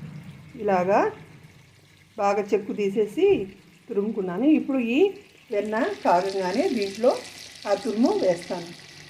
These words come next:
ఇప్పుడు మనం ఈ తురుము ఈ వెన్నలో,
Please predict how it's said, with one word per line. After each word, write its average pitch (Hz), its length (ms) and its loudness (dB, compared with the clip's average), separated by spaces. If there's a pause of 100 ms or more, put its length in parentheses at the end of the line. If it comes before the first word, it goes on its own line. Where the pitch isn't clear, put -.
(720)
ఇప్పుడు 208 260 -8
మనం 226 360 2 (540)
ఈ 339 180 0 (380)
తురుము 233 480 2 (720)
ఈ 226 80 -6 (1500)
వెన్నలో, 202 460 4